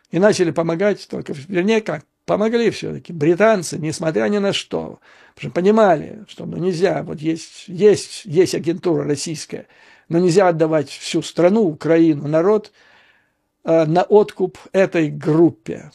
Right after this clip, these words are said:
В конце концов, с ней можно будет решить вопрос рано или поздно. Надо всё-таки спасать страну.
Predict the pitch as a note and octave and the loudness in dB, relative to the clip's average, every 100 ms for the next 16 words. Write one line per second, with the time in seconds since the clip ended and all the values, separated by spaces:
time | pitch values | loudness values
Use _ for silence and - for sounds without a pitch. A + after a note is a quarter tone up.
0 | _ G3 - D3+ D#3 - F3 E3+ C3 - | _ -16 -10 -8 -8 -8 -6 -6 -8 -18
1 | - - - E3 F3 E3 C#3 D#3 D3+ D3 | -20 -20 -12 -6 -2 0 0 -2 -6 -8
2 | C#3 - C3+ D#3 D#3 C#3+ D3 - D3+ - | -12 -12 -8 -6 -6 -6 -8 -6 -10 -8
3 | D3+ D#3+ D3 C#3+ - - - G3 E3 D#3+ | -6 -4 -4 -8 -8 -12 -10 -6 -4 -6
4 | - E3 - C#3+ F3 D#3 E3+ - - F3 | -8 -12 -12 -8 -6 -4 -4 -6 2 2
5 | F3+ D3 | 2 -4